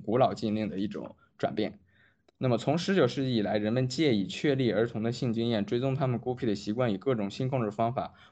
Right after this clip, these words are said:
不属于同一个权力机制。这新世-，呃，十九世纪以来话语下的这样的一种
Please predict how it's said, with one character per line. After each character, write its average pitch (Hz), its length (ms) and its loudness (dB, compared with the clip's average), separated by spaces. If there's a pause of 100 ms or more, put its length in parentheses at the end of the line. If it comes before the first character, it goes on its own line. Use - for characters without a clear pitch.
(140)
不 196 160 4
属 - 460 -2
于 117 120 2
同 104 240 -2
一 98 80 -2
个 98 120 -2
权 - 180 -8
力 95 100 -4
机 - 160 -6
制。 - 240 -10 (460)
这 - 160 -10
新 185 300 0
世-， 185 180 0
呃， 120 300 4
十 139 200 -4
九 156 120 4
世 139 160 -4
纪 147 120 2
以 113 60 2
来 98 180 0
话 156 240 2
语 98 120 0
下 131 220 2
的 104 100 0
这 117 80 -2
样 110 100 2
的 110 60 -2
一 110 80 0
种 92 280 -6